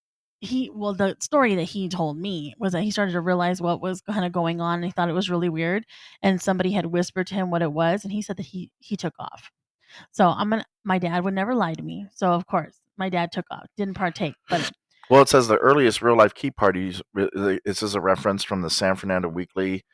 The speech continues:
Speaker 2: Uh, this article was made, uh, in, uh, two thousand eighteen, and it says, uh,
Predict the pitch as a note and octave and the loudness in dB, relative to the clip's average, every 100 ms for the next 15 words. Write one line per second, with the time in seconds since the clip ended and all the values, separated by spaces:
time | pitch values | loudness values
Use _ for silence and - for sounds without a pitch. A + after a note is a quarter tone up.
0 | _ _ F2 F2+ F2 E2 G2 - F#2+ F2+ | _ _ -2 0 0 -2 -4 -2 2 4
1 | F#2 F2 F2+ F2+ F2 F2 F2 E2 F#2 F#2 | 2 -2 -2 0 -2 -2 -4 -4 -4 -4
2 | F#2 F#2 - - F2 E2 E2 D#2+ D#2 - | -4 -6 -8 -6 -2 -2 -2 -4 -6 -10
3 | E2+ E2 D#2+ D#2+ D#2 D2+ D2 C#2 - _ | -12 -10 -10 -10 -10 -8 -8 -10 -14 _
4 | _ G2+ F#2 F2+ E2+ G2+ B2 - F2+ F2 | _ -6 0 0 0 -6 -8 -8 -8 -8
5 | C#3 _ _ _ _ _ _ F#2 F#2+ F#2+ | -12 _ _ _ _ _ _ -4 -4 -2
6 | - A2 G#2 G2 - - _ _ - G#2 | 2 4 4 2 -6 -12 _ _ -4 4
7 | G#2 G2 F#2+ | 6 6 4